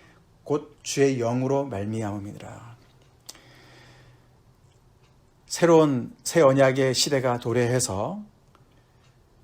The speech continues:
이 성도들도 마치 모세처럼 여호와 앞에서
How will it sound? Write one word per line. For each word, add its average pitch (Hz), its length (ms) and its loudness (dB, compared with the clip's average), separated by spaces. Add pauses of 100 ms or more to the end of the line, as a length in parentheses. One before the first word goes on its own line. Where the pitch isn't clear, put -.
(100)
이 123 300 -4
성도들도 135 880 2
마치 165 760 0
모세처럼 120 840 -2 (320)
여호와 127 440 6
앞에서 107 640 -8